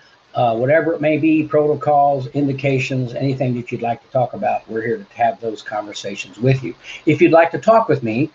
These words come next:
simply send a text to five oh two, four four, four one four, three four three six. I'll get the text. I'll be able to call you back, and we have a con-, we can have a conversation,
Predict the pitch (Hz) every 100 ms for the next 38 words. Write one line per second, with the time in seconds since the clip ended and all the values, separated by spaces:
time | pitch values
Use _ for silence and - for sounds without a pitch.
0 | - - - 165 151 147 131 160 135 131
1 | 185 147 - - 127 151 160 156 147 135
2 | - 202 123 92 113 175 - _ _ _
3 | - 170 180 - 170 165 - 196 214 185
4 | 185 185 - 156 110 113 143 151 _ _
5 | _ - 220 202 185 165 156 147 170 180
6 | - - 113 113 - - 120 120 151 151
7 | - 156 - 127 120 135 120 127 - 147
8 | 143 131 135 123 143 - 120 123 120 120
9 | 127 131 127 117 117 113 113 107 - 120
10 | 117 - - 123 123 131